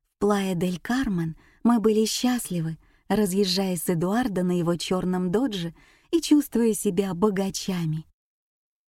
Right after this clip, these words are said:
И Кьюэрико, как богатые. Хотя в городе было всего две мощеные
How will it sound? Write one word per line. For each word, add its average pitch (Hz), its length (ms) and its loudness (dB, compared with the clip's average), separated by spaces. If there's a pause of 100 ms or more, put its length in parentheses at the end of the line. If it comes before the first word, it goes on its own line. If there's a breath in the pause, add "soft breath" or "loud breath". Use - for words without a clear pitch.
(140)
И 240 140 4
Кьюэрико, 247 920 2 (920)
как 240 280 -8
богатые. 208 720 -4 (1200)
Хотя 226 300 2
в 208 60 -4
городе 208 460 2
было 202 240 0
всего 202 380 0
две 202 320 4
мощеные 196 720 0